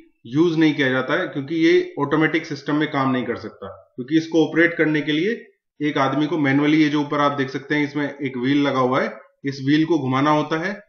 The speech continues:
और जिससे कि जो यहाँ पर ये opening है, ये, ये जो नि-, अ, निडल है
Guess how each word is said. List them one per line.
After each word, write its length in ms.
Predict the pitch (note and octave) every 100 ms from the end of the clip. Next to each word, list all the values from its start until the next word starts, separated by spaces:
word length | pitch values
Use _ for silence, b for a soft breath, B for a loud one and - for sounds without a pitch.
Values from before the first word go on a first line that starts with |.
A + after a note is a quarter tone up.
| _ -
और 80 | B2+
जिससे 300 | C3 C3 D#3
कि 340 | D#3 A3 A3 _ A#2+
जो 80 | C3
यहाँ 180 | C#3
पर 140 | C#3 D3+
ये 160 | D3+
opening 380 | D3+ C3+ C#3+ C#3+
है, 200 | B2 F#2 - _ _ -
ये, 520 | C3 B2+ D3 G3 - _ _
ये 160 | C#3 C3
जो 100 | D3
नि-, 380 | C#3 C#3+ D3 B2+
अ, 240 | B2 - -
निडल 400 | C3+ C3+ D#3 D3+
है 300 | D#3+ G3 -